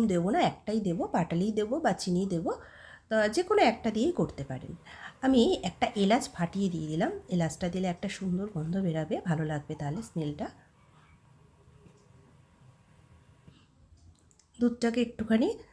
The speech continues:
আর এখানে দিচ্ছি কেশর, কেশরটা দিলে সুন্দর একটা কালার আসবে আর সুন্দর একটা,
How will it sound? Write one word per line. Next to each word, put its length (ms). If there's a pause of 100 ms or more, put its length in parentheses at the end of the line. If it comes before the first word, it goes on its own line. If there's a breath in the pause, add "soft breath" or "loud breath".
(280 loud breath)
আর 100
এখানে 260
দিচ্ছি 260 (140)
কেশর, 360 (120)
কেশরটা 420
দিলে 200
সুন্দর 480
একটা 240 (120)
কালার 280
আসবে 280
আর 180
সুন্দর 380
একটা, 300